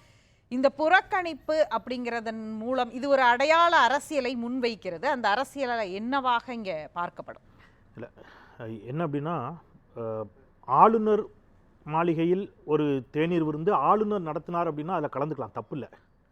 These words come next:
Speaker 2: இது வந்து அதிகாரப்பூர்வமற்ற,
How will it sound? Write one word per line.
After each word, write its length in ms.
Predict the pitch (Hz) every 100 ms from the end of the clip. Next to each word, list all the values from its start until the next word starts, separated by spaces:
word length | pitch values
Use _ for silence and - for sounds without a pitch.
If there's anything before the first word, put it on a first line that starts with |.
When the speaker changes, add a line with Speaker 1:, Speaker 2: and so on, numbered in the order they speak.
| _ _ _ _ _ _
Speaker 2:
இது 180 | - 185
வந்து 240 | 190 226 226 175 143 127 117 - _ _ _ _
அதிகாரப்பூர்வமற்ற, 1040 | 135 196 226 226 - 208 196 180 147 160